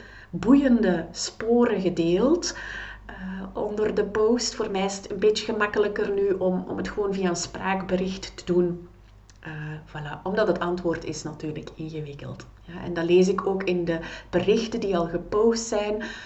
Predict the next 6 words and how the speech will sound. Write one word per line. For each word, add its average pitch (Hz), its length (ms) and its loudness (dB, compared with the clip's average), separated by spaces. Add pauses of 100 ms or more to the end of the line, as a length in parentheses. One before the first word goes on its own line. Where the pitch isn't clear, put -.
(120)
Het 185 180 -2
is - 180 -4
ingewikkelder 151 840 0
dan 143 220 -8
dit. 143 340 -10 (380)
Ja, 151 340 -14